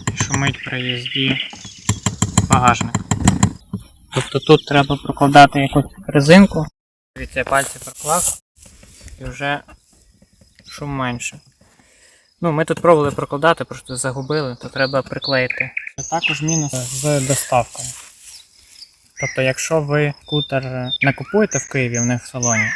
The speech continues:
а він вам приїде новою поштою, майте на увазі, що він приїде напіврозібраний, тобто руль буде знятий.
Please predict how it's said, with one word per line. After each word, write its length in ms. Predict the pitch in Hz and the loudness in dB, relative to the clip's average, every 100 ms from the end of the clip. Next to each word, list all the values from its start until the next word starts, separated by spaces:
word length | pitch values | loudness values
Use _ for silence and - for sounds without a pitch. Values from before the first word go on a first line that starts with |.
| - | -2
а 100 | 120 | -2
він 240 | 120 143 135 | -2 0 0
вам 160 | 123 | 0
приїде 340 | 120 135 131 127 | 0 0 2 0
новою 280 | 123 127 123 | 0 0 -4
поштою, 400 | 160 185 - 123 117 - | -4 -6 -6 -12 -14 -2
майте 240 | 143 151 | 0 0
на 100 | 143 | -2
увазі, 260 | 139 160 147 | 0 2 0
що 180 | - 143 | -2 0
він 120 | 143 | 0
приїде 380 | - 139 147 135 | 2 0 2 0
напіврозібраний, 920 | 131 143 135 131 131 175 139 123 120 | 0 -2 -4 -4 -2 -2 -2 -6 -4
тобто 220 | 123 - | -6 0
руль 140 | 135 135 | 2 2
буде 280 | 135 127 123 | 0 -2 -2
знятий. 460 | 135 156 - 127 | 2 2 0 -6